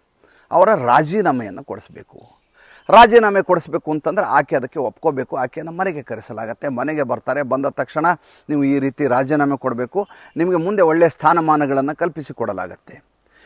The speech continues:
ಯಾವುದೇ ಒಬ್ಬ ವ್ಯಕ್ತಿಗೆ ಅವರ ಜೀವಮಾನದಲ್ಲಿ ಅತಿ ದೊಡ್ಡ ಸಾಧನೆ ರಾಜ್ಯಸಭಾ ಸದಸ್ಯತ್ವ, ಅತ್ಯಂತ ಪ್ರತಿಷ್ಠಿತವಾದಂಥ ಸ್ಥಾನ ಅದು. ಅದನ್ನು ಬಿಟ್ಟುಕೊಡ್ಲಿಕ್ಕೆ ಸ್ವಾತಿ ಮಾಲಿವಾಲ್ ಒಪ್ಪಿಕೊಳ್ಳೋದಿಲ್ಲ.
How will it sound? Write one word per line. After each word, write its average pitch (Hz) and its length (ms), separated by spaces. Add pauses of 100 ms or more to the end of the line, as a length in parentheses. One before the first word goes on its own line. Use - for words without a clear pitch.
(240)
ಯಾವುದೇ 156 260
ಒಬ್ಬ 180 220
ವ್ಯಕ್ತಿಗೆ 156 460
ಅವರ 139 240
ಜೀವಮಾನದಲ್ಲಿ 151 760
ಅತಿ 160 240
ದೊಡ್ಡ 175 160
ಸಾಧನೆ 170 440
ರಾಜ್ಯಸಭಾ 151 420
ಸದಸ್ಯತ್ವ, 131 580 (400)
ಅತ್ಯಂತ 196 420
ಪ್ರತಿಷ್ಠಿತವಾದಂಥ 165 1000
ಸ್ಥಾನ 147 360
ಅದು. 101 200 (1160)
ಅದನ್ನು 214 280
ಬಿಟ್ಟುಕೊಡ್ಲಿಕ್ಕೆ 165 920 (600)
ಸ್ವಾತಿ 165 260
ಮಾಲಿವಾಲ್ 147 580 (200)
ಒಪ್ಪಿಕೊಳ್ಳೋದಿಲ್ಲ. 127 720